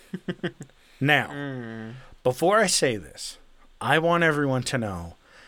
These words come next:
Speaker 2: I do not support what she is, is, is about to do.
Speaker 1: We as Pressure Points do not condone
Speaker 2: Yeah. I,
Speaker 1: his
Speaker 2: I am
Speaker 1: actions.
Speaker 2: speaking for this business.
Speaker 1: Oh, yeah.
Speaker 2: That, that crimes against the people of the world like this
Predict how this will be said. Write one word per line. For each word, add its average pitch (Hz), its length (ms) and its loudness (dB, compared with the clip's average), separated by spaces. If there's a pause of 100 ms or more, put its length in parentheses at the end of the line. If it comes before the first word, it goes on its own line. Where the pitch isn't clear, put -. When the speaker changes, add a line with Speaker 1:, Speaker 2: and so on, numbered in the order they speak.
(280)
Speaker 2:
I 160 120 4
do 175 120 0
not 160 200 0
support - 600 -4 (300)
what - 160 -8
she 170 240 -2
is, 156 300 -6
is, 135 260 0 (240)
is 135 220 0
about 143 320 2
to 151 100 -4
do. 135 220 2
Speaker 1:
We 220 340 2
as 185 260 4
Pressure 170 320 2
Points 156 240 0
do 160 140 0
not 147 200 2
condone 135 380 2
Speaker 2:
Yeah. 104 280 0 (320)
I, 175 220 6
Speaker 1:
his 190 120 2
Speaker 2:
I 180 140 6
am 196 300 4
Speaker 1:
actions. 180 100 0
Speaker 2:
speaking 151 520 0
for 139 360 2
this 120 200 -2
business. 107 600 -2
Speaker 1:
Oh, 147 80 4
yeah. 139 140 2
Speaker 2:
That, 139 180 4 (240)
that 127 320 2 (800)
crimes 170 720 2 (120)
against 139 680 0 (280)
the - 80 -2
people 143 720 0
of 120 120 0
the 113 120 0
world 117 500 2
like 95 300 -6
this - 480 -2